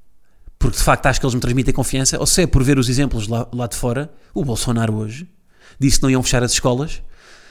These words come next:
porque o vírus afetava maioritariamente idosos e as crianças estavam livres de perigo. <sighs>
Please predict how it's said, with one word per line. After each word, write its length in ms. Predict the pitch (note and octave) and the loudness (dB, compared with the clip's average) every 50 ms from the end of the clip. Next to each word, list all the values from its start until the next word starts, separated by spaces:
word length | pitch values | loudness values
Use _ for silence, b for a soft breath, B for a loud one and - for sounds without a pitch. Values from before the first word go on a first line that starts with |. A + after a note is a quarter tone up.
| b b b b - | b b b b -2
porque 260 | - E3 D#3+ D3+ - F3 | 0 0 0 2 2 2
o 20 | |
vírus 240 | D3+ D3+ F3 D#3 F3+ | 2 2 2 2 2
afetava 400 | F#3 E3+ F#3+ F3+ - F3+ F3 F#3+ | 2 2 2 2 2 0 0 2
maioritariamente 560 | F#3+ F#3 F3+ F#3 F#3 F#3 F#3+ F#3 F#3 F#3 G#3+ | 2 2 2 2 2 2 2 2 0 -2 -4
idosos 380 | G3 F#3+ F3+ - - - - - - - | -6 -6 -6 -8 -10 -14 -16 -18 -18 -16
e 240 | A2 - G2 A#2 | -12 -8 -4 -4
as 80 | A#2 - | -4 -2
crianças 300 | - C3 B2+ B2 A#2 B2+ | 2 4 4 4 4 2
estavam 300 | B2 - C#3 B2+ C3+ C#3+ | 0 0 0 0 0 0
livres 200 | C#3 C3+ D3+ - | 0 0 0 -2
de 60 | - | -2
perigo. 280 | - F#3 D#3+ D#3 - - - _ _ _ _ _ _ _ _ _ _ _ _ _ _ _ _ _ _ _ _ _ _ _ _ _ _ _ _ _ _ _ _ _ _ _ _ _ - - - - - - - - - - - - - - B B B B B B B B B B B B B B B B B B | -2 -2 -2 -4 -6 -12 -20 _ _ _ _ _ _ _ _ _ _ _ _ _ _ _ _ _ _ _ _ _ _ _ _ _ _ _ _ _ _ _ _ _ _ _ _ _ -20 -20 -20 -20 -20 -20 -20 -20 -20 -20 -20 -14 -12 -12 B B B B B B B B B B B B B B B B B B
<sighs> 300 | B B B B B B | B B B B B B